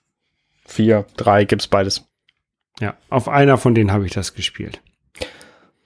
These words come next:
Speaker 1: Ähm, das Schöne an dem ersten Diablo ist, da ist die Atmosphäre noch eine andere. Weil Diablo drei ist ja ein super buntes Spiel, wo du sehr, sehr viele Gegner auf einmal platt haust.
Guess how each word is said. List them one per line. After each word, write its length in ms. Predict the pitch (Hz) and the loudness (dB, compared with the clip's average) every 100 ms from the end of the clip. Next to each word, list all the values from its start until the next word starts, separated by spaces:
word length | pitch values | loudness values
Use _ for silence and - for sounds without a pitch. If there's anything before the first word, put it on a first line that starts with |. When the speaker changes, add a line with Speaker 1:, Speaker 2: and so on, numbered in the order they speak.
| - | -2
Speaker 1:
Ähm, 400 | 104 98 95 95 | 2 2 2 2
das 140 | 110 | 2
Schöne 240 | - 175 | 2 2
an 60 | 135 | 4
dem 100 | 123 | 2
ersten 400 | - 147 165 147 | 2 0 2 2
Diablo 300 | 135 127 139 | 4 4 4
ist, 240 | 113 - | 2 0
da 40 | - | -2
ist 160 | - | -2
die 80 | - | -6
Atmosphäre 520 | 107 113 - 113 117 | -4 -4 -4 -2 0
noch 160 | 104 92 | 0 0
eine 120 | 98 | -4
andere. 440 | - 98 98 73 - | -2 -4 -4 -8 -6
Weil 140 | 104 | -4
Diablo 320 | 104 113 127 | 2 2 2
drei 280 | 110 110 120 | 0 2 2
ist 120 | 117 | 2
ja 80 | 104 | 0
ein 80 | 101 | 0
super 260 | 107 - 101 | 0 0 0
buntes 400 | 110 131 - 107 | 2 2 2 -2
Spiel, 380 | - 110 113 | 0 2 2
wo 80 | 107 | 2
du 60 | 104 | -2
sehr, 260 | 101 104 | 2 2
sehr 160 | 107 104 | 4 2
viele 280 | - 110 104 | 2 2 2
Gegner 360 | 104 104 113 | 2 0 2
auf 100 | 90 | 2
einmal 300 | - 98 110 | 0 2 2
platt 320 | 95 - 101 - | 0 -6 -6 0
haust. 280 | 101 101 | 0 0